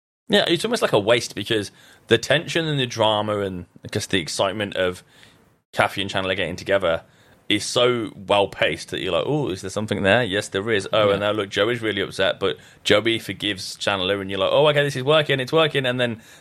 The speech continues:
Speaker 1: to end it so abruptly, so suddenly, it's, um, maybe Patrick Brewster wasn't available and went to do other things, or maybe they just thought, "No, we've,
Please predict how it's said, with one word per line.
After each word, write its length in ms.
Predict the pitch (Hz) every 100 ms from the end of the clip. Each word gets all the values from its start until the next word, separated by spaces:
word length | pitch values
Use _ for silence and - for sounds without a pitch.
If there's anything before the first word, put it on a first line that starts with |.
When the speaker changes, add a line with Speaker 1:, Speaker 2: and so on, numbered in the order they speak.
| -
Speaker 1:
to 140 | -
end 220 | 123 139 139
it 140 | -
so 180 | 123 123
abruptly, 420 | 127 131 - 156
so 120 | 151
suddenly, 360 | 151 165 180 208
it's, 260 | 185 - -
um, 320 | 113 110 95 - - -
maybe 280 | 104 110 101
Patrick 280 | - 95 95
Brewster 300 | 107 - 95
wasn't 240 | 98 -
available 400 | 95 101 98 95
and 160 | 92 87
went 160 | 87
to 60 | 92
do 140 | 73 95
other 80 | 98
things, 400 | 107 110 107 87
or 100 | 78
maybe 240 | 82 85
they 80 | 76
just 160 | 78
thought, 260 | 82 80 - -
"No, 240 | 95 90
we've, 320 | 87 90 -